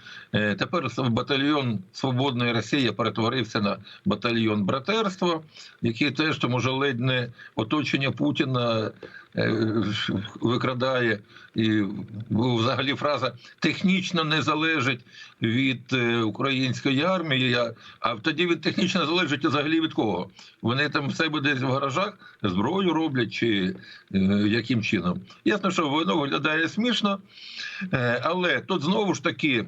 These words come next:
знову, е, оцей посил, який час від часу нам вкидають,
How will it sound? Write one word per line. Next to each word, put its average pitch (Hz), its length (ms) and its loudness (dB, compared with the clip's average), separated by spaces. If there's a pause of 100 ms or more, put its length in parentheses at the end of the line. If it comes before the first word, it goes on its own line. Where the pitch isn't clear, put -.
знову, 147 580 0
е, 165 320 2
оцей 185 400 0
посил, 226 520 0
який 175 380 0
час 196 320 0
від 175 140 0
часу 190 380 0
нам 165 240 0
вкидають, 135 600 0